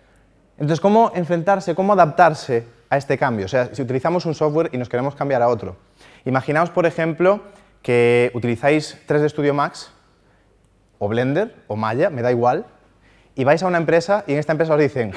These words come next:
"Si quieres trabajar aquí, es que aquí utilizamos, pues, X software". Y dices, "Hombre, pues tendré que dedicar un tiempo a aprenderme este nuevo". Pero ¿cómo hacer la adaptación? Primero hay que abrir la mente.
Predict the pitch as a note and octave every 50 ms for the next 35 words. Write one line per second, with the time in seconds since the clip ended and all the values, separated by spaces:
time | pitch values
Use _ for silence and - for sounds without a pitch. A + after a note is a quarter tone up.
0 | - - - - - - - - - A#2 D3 D3+ D3 D#3 D3+ D3+ D3+ - D3+ C3+
1 | C#3 B2 C#3+ E3 F#3 F#3+ - - A2+ G2+ B2 A2 G#2 C3+ C3 C#3+ C3+ B2 G#2+ -
2 | B2+ B2+ C3+ C3 C#3+ C#3+ - - - _ _ _ G2+ F#2+ - - - _ - A#2+
3 | G2+ - G#2 F#2+ - - F2 E2 - - _ _ _ _ _ _ _ _ _ _
4 | _ _ _ _ _ _ _ - B2 A2 A2+ G2 - - C3+ C3+ A2 - - G#2
5 | - - - A2+ A#2 B2+ B2 C#3+ D3 D3 C#3 C3 B2 D3 C#3+ D3 C#3 - - -
6 | _ _ _ _ - A#2+ A#2+ A2 B2+ B2+ C3 C3+ C3 D#3+ F3 - C3+ A2+ - A2
7 | G#2+ A2 A2+ G#2+ G#2 G#2 - - A#2 D3+ E3+ C3+ G#2+ F#2+ - - _ _ _ _
8 | _ _ _ _ _ _ - B2+ A#2+ D3 D#3+ F3 F3 - F3+ D#3+ E3+ D#3 D#3+ D3
9 | C3 C#3+ D3 - G3 D3+ G#2 F#2+ F2 - _ _ _ _ _ _ _ _ _ _
10 | _ _ _ _ - - _ _ _ - C#3 D3+ F#3 G3+ F#3 E3+ D3 C#3 C#3 C3
11 | A#2+ A2 G#2+ G2 F#2+ E2+ C#2+ F2